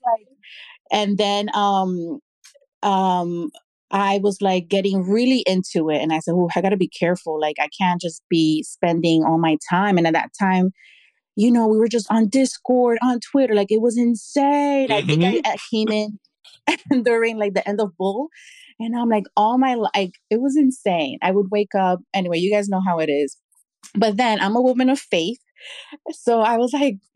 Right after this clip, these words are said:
Speaker 1: "Okay, God, if this is something you want me to do and you want me to invest, like, you want me to do this, I need you to show up and give me a sign."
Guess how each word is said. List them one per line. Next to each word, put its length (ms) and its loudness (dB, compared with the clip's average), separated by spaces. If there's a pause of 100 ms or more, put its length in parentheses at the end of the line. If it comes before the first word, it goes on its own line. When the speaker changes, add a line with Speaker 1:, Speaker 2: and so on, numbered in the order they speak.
(140)
Speaker 1:
"Okay, 360 -2 (260)
God, 180 -2 (240)
if 300 2
this 220 0
is 120 0
something 280 0
you 100 4
want 160 2
me 80 2
to 100 0
do 460 2
and 120 0
you 80 2
want 180 2
me 80 0
to 80 0
invest, 580 -2
like, 160 -2
you 100 -16
want 180 -4
me 100 -10
to 100 -10 (100)
do 240 -8
this, 280 2
I 140 -2
need 320 2
you 120 0
to 260 2
show 460 0
up 220 0 (180)
and 180 -4
give 160 -2
me 140 -2
a 80 2
sign." 640 -2